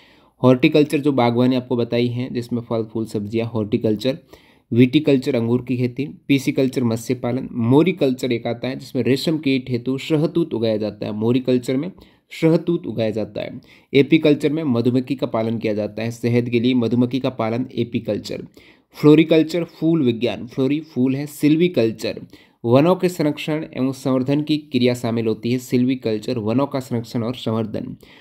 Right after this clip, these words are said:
अर्बरीकल्चर, अल-, अर्बरीकल्चर की बात करें तो वृक्षों तथा झाड़ियों की कृषि, वृक्ष और झाड़ियों की खेती को अर्बरीकल्चर कहा जाता है।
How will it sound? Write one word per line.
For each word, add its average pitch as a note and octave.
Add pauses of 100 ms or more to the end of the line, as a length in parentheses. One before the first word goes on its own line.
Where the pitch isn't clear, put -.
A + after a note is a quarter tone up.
(200)
अर्बरीकल्चर, C3 (340)
अल-, C3+ (120)
अर्बरीकल्चर C#3
की A#2+
बात A#2+
करें B2+
तो C3
वृक्षों D3
तथा D3
झाड़ियों B2
की B2+
कृषि, - (340)
वृक्ष D#3
और B2+
झाड़ियों A#2
की C3+
खेती B2+
को C3+
अर्बरीकल्चर B2
कहा A2+
जाता G#2+
है। A#2